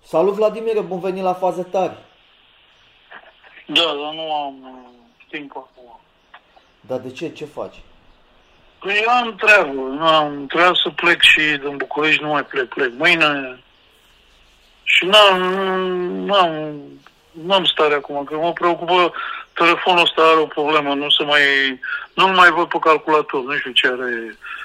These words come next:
Speaker 2: în U S B-ul ăsta. Dar până acum am descărcat și am încărcat pe el, prin cablu, și acum nu mai văd, nu știu.
Speaker 1: Nu-ți merge cablul?
Speaker 2: Mm. Nu știu ce nu merge. Cablul merge, că am băgat alt telefon și îl vede calculatorul.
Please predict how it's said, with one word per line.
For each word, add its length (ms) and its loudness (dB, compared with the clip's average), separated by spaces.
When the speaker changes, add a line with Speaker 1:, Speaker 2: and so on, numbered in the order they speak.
Speaker 2:
în 300 -6
U 160 -4
S 80 6
B-ul 300 -2
ăsta. 420 -10
Dar 180 2
până 300 0
acum 200 2
am 140 6
descărcat 560 0
și 120 4
am 120 2
încărcat 480 0
pe 80 -2
el, 220 2
prin 160 -4
cablu, 320 0
și 80 -6
acum 280 0
nu 60 -8
mai 160 2
văd, 300 -6
nu 140 -12
știu. 200 -10
Speaker 1:
Nu-ți 300 -10
merge 300 -4
cablul? 400 -2
Speaker 2:
Mm. 160 -10
Nu 220 -6
știu 220 2
ce 180 4
nu 120 0
merge. 380 4
Cablul 380 4
merge, 340 2
că 100 -2
am 140 0
băgat 340 0
alt 160 2
telefon 440 -2
și 140 -4
îl 60 -6
vede 280 -4
calculatorul. 760 -10